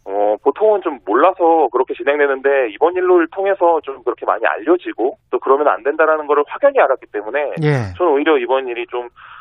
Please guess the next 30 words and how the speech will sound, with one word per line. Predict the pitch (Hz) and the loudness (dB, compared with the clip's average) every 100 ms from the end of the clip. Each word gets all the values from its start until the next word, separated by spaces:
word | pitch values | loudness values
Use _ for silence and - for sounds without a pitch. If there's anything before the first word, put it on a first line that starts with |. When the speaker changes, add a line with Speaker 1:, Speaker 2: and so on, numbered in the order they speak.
| - _ _ | -20 _ _
Speaker 1:
오히려 | 113 127 127 - | 0 4 4 2
잘 | 123 | -6
됐다고 | 117 107 165 147 | -8 -4 -4 -2
봅니다. | 104 98 107 127 - | -6 -2 -2 -4 -6
네, | 101 - | -6 -2
그렇게 | 123 - | -4 -4
됐기 | - 104 127 | -8 -8 -6
때문에 | - 127 123 104 | -4 -2 -2 -4
이제는 | 107 101 | -6 -4
앞으로 | 92 - 117 113 - _ _ - | -4 -2 0 0 0 _ _ -12
절대 | 156 131 | -4 0
Speaker 2:
음. | 170 | 2
Speaker 1:
그러지 | 139 135 | 2 2
말아야 | 110 104 | 2 2
된다는 | 101 98 101 - | 0 -4 -8 -10
분위기가 | 98 95 92 | -10 -4 -4
확실히 | - - 185 170 | -4 -10 -6 -6
이 | - 113 - | -8 -18 -16
계통에서는 | 104 - 101 107 98 | -14 -10 -8 -8 -6
생겼거든요. | 190 - 127 90 101 90 _ - - - - - | -6 -2 -2 -2 -6 -8 _ -20 -20 -18 -18 -6
Speaker 2:
이 | 208 175 | 0 2
유튜버들도 | 226 - 247 240 233 233 226 220 196 220 | 2 2 2 4 4 4 4 2 4 4
이렇게 | 208 190 202 | 4 2 -2
따끔하게 | - 220 226 214 202 170 | -4 -2 0 0 0 -2
비판하고 | 175 - 196 190 180 151 - - 208 220 | -6 0 2 2 0 -4 -10 -8 -2 2
있지만 | 180 - 160 156 160 139 | 0 0 -2 2 2 0
사실은 | - 208 202 226 220 | -2 -2 0 -2 -2
Speaker 1:
네. | - | -4
Speaker 2:
기성 | 151 233 | -2 0
매체들도 | 226 151 - 208 202 190 175 165 | 2 0 0 2 2 2 0 2